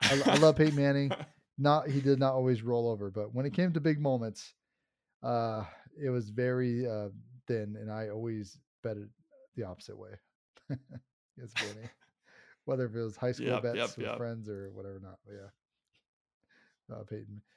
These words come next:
Speaker 1: man, but, uh, that, so you grew up in the Bay Area, um, and then now you resi-, you kinda reside in Bay and Los Angeles?
Speaker 2: Yeah, so I'm, I'm currently,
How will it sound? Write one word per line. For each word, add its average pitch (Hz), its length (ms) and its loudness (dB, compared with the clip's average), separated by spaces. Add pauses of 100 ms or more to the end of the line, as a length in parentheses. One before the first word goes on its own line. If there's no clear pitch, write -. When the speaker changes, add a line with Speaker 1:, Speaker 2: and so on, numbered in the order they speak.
(280)
Speaker 1:
man, 110 140 -6
but, 113 160 -4
uh, 107 220 -4 (120)
that, 120 140 -10 (320)
so - 140 0
you 147 200 2
grew 165 220 4
up 165 100 2
in 143 80 2
the 127 80 -2
Bay 120 80 0
Area, 117 360 2
um, 113 680 -6
and 120 120 -8
then 117 140 -4
now 117 200 -2
you 113 520 -6 (360)
resi-, 127 240 -4
you 131 100 -8
kinda 143 180 0
reside 123 320 0
in 117 200 -8
Bay 120 360 0
and 117 160 -6 (160)
Los 104 280 -6
Angeles? 131 360 -6 (1700)
Speaker 2:
Yeah, 160 560 6
so 151 280 2
I'm, 147 160 4
I'm 139 160 0
currently, 170 720 0